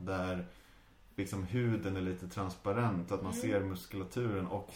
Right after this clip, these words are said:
Speaker 1: benen under huden. Och då för att benen ska röra sig ordentligt så har de fått bygga in små motorer.
Speaker 2: Ja.
Speaker 1: Så att liksom när de rör på armarna och axlarna så flyttas de här benen
Speaker 2: Just
Speaker 1: på helt
Speaker 2: det.
Speaker 1: rätt sätt.
Speaker 2: Mm.
Speaker 1: Och även ansikten med ögon som öppnas och stängs trovärdigt och
Speaker 2: Mm.
Speaker 1: munnar och sånt där.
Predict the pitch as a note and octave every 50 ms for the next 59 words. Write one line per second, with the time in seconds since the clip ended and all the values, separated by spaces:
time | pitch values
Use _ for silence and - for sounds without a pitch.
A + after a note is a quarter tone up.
0 | - - - - F#2+ - B2+ C3+ C#3+ C3+ A2+ F#2+ F#2 F#2 F2+ G2 D3 D#3 D3+ C3+
1 | A2+ - F2+ F2 F2+ D#2+ D#2 D#2+ E2 D#2 D#2+ - F2+ G2 F#2+ A2 A#2 A#2 - C3
2 | A#2+ G#2 F#2+ G#2 G#2 G2+ G2 G2 F#2+ - - G2+ G2+ G2+ G2 A2 A#2 - - A#2
3 | F#2 F2+ F2+ F2 - F2+ F2 - F#2+ F#2 F#2 F2+ - F#2+ F2+ - G2 F#2+ F#2+ F#2+
4 | F#2 F#2 G2 F#2 F2+ F2+ - - - - C4+ A#2+ G2+ F2+ D2 - - F3+ - -
5 | - - G#3 G#3+ G#3+ A3+ A3 G2+ G2 G2 F#2+ - G2 G2 F#2 F#2+ F#2+ G2 G#2+ A2+
6 | G#2+ F#2+ - G#2+ G2 G2+ G2 G2 F#2+ G2 G2 F#2+ - - A2 G#2+ G2 E2+ - -
7 | F#2+ F2+ - G2+ F#2+ - - - G#2+ G#2 - F2+ F2 E2 F2 F#2 G2+ G#2 F#2+ F#2
8 | F2+ F2 - - G2+ F#2 F#2 F2+ F2 F2+ F#2 F2 F2 - - - - - - -
9 | G#3 G#3+ G#3+ A3 - - - - G#2+ G#2 G2 G2+ G2 G2+ G#2 G#2 G2 F#2 - A#2
10 | A#2 A2+ - - G2 F2+ F#2 F#2+ F2 G#2 G#2 F#2+ F#2+ F#2 G2 G#2 G#2 F#2+ F#2 G2+
11 | G2 G2 F2+ F2+ - G2+ F2+ F2+ F#2 - - F#2 F2+ F2+ - - G2+ F#2+ F2+ F2+
12 | F2 F2 F2 F2+ F#2+ G2 G2+ G2 F#2+ G2+ G2+ G2 - G2 F2+ F2 D#2+